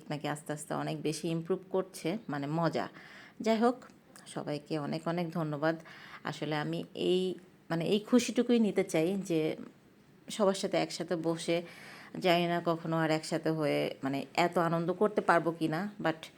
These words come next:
আমি যতটুকু সময় পাচ্ছি, মানে, যতটুকু সময় পাই আমি সবাইকে একসাথে নিয়ে থাকতে চাই আসলে, ওদেরকে সাথে নিয়ে।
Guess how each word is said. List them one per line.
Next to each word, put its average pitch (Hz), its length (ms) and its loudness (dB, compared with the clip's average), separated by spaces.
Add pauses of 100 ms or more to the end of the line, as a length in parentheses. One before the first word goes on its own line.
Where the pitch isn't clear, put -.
(380)
আমি 165 380 -2
যতটুকু 196 480 0
সময় 202 280 0
পাচ্ছি, 190 640 -2 (220)
মানে, 151 180 -6
যতটুকু 180 420 -2
সময় 185 340 0
পাই 165 320 2
আমি 143 340 -4 (260)
সবাইকে 156 480 -4
একসাথে - 460 -2
নিয়ে 156 160 -4
থাকতে 156 400 -4
চাই 147 260 -2
আসলে, - 360 -6
ওদেরকে 151 420 0
সাথে 143 280 -4
নিয়ে। 90 240 -6